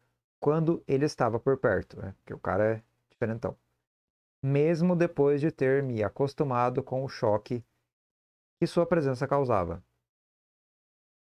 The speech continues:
É uma sensação estranha. A primeira vez que você o encontra, seu cérebro quer gritar, derreter um fusível e se desligar imediatamente, recusando-se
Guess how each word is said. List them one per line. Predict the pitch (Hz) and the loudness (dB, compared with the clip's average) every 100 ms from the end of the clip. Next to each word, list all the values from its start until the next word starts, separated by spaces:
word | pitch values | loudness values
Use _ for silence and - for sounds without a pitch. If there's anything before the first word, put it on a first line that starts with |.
| - | -2
É | 180 | 0
uma | 180 | 0
sensação | 180 185 170 - 180 | 0 -4 -4 -4 -4
estranha. | - - 127 117 90 _ _ - | -4 -4 -4 -4 -8 _ _ -10
A | 117 | -8
primeira | 117 120 165 180 170 | -4 -2 0 2 2
vez | 143 156 156 - - - | 2 0 0 -6 -20 -20
que | - 123 117 107 101 | -10 -6 -6 -6 -6
você | 104 - | -6 -4
o | 151 | -4
encontra, | 156 143 147 147 151 - _ _ _ _ _ 170 | -4 -4 -4 -2 -4 -6 _ _ _ _ _ -2
seu | 175 | 0
cérebro | - 156 147 | 2 2 2
quer | 156 151 | 2 2
gritar, | 147 147 - 104 95 - _ _ _ - | 2 -2 0 0 0 -4 _ _ _ -4
derreter | 156 151 151 - 147 147 | -2 0 -2 0 2 0
um | 147 | -2
fusível | 147 110 113 127 120 123 - _ _ _ _ _ _ _ | -2 -2 0 -2 0 -2 -6 _ _ _ _ _ _ _
e | 120 | -10
se | - | -6
desligar | 123 151 151 127 127 131 | -2 0 0 2 2 0
imediatamente, | 156 160 127 - 123 95 90 - 98 - _ _ _ _ _ _ _ _ - | 0 0 0 0 0 -2 -4 -8 -14 -16 _ _ _ _ _ _ _ _ -10
recusando-se | 254 196 185 180 190 180 175 - 196 180 | -6 0 2 2 2 0 -2 -6 -6 -8